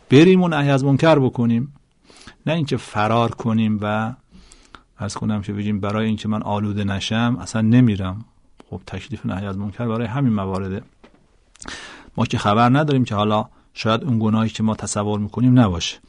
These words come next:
می‌ریم اونجا با گناه برخورد می‌کنیم. خب تکلیف اینه که انسان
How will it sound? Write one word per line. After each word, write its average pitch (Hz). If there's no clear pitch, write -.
می‌ریم 151
اونجا 156
با 123
گناه 131
برخورد 101
می‌کنیم. 95
خب 110
تکلیف 110
اینه 127
که 123
انسان 120